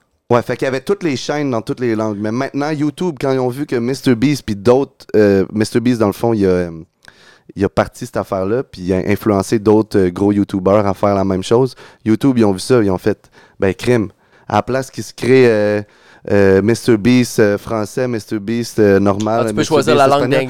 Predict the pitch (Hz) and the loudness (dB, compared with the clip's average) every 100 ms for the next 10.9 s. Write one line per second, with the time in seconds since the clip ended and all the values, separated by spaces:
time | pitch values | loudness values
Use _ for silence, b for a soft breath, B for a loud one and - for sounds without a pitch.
0 | 127 127 123 127 131 131 147 151 - B | -4 -4 0 0 0 0 -2 -4 -8 B
1 | 113 117 117 123 117 113 - - _ 123 | -6 -4 -2 -2 -2 -2 -6 -14 _ 0
2 | 123 - 123 131 - 127 117 143 139 117 | 0 0 -6 -6 -6 -8 -6 -4 -4 -4
3 | 113 127 131 - 127 127 113 - 110 101 | -6 -6 -6 -6 -4 -4 -4 -4 -4 -4
4 | 139 143 139 135 123 139 131 120 110 - | -6 -4 -4 -4 -4 -4 -4 -4 -4 -4
5 | 123 117 120 - - 123 120 120 127 127 | -8 -6 -8 -8 0 2 2 0 0 0
6 | 120 110 - 127 127 - 110 104 104 117 | 0 -4 -4 -4 -4 -4 2 2 2 -4
7 | b - - 139 127 117 113 127 123 b | b -12 -4 0 0 -2 -4 -4 -6 b
8 | b b b - 107 92 113 104 113 117 | b b b -6 -4 -4 -6 -2 -2 0
9 | 107 127 104 104 117 117 98 90 135 127 | 0 0 0 0 -2 -2 -6 -6 -4 -2
10 | 127 120 101 113 107 - - 135 - | 0 2 0 0 -2 -4 -6 -4 -4